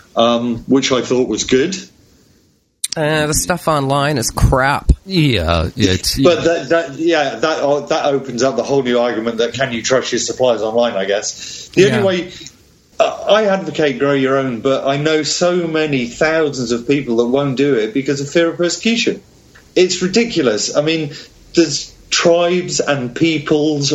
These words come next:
Speaker 1: all over the world that treat themselves with the local medication that they have in nature. They, they know what to use it for, and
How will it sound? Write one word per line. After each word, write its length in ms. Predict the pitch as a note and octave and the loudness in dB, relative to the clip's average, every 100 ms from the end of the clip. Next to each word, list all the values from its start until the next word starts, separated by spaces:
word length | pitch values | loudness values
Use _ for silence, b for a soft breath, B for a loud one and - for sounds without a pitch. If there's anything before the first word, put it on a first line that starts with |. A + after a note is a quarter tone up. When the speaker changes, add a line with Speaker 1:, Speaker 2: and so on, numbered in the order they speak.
| - | 2
Speaker 1:
all 240 | D#3+ E3 | 2 2
over 160 | D3+ C#3+ | 2 0
the 140 | C#3+ | 0
world 500 | D3+ D#3+ G#2 B2 - B B B B B - | 2 2 0 -2 -4 B B B B B -2
that 160 | B2 | 0
treat 280 | - E3+ D3+ | 0 0 0
themselves 600 | C3+ A#2 B2 B2 C3 C3 | -2 0 2 2 0 0
with 260 | B2+ A#2+ A#2+ | 0 0 0
the 60 | |
local 640 | A#2 C3 C#3+ C#3 D3 C#3 B2+ | 2 2 0 0 0 0 0
medication 680 | C3+ C3+ - C#3 C3 C3+ C3 | 0 0 0 0 0 0 0
that 120 | A2+ | 0
they 140 | A#2+ | 0
have 480 | A#2+ C3+ C3 B2+ - - b - | 0 0 0 -4 -12 -20 b -2
in 160 | C#3 C3+ | 0 2
nature. 560 | B2+ G2+ F#2 G2+ F#2+ - _ B B B B B _ - | 2 0 -2 -4 -4 -10 _ B B B B B _ 0
They, 200 | C3+ C3 | 2 2
they 240 | A#2 C#3+ C3+ | 0 0 2
know 220 | C#3+ C#3+ | 2 2
what 300 | C3+ C3+ C3+ | 2 0 -2
to 120 | - B2+ | -4 0
use 320 | C#3 D3+ C3 | 0 2 0
it 140 | A#2+ | -2
for, 440 | - A2 G#2 A2 A#2 | -2 0 0 0 -2
and 340 | A#2+ C3 C3 | -2 0 -2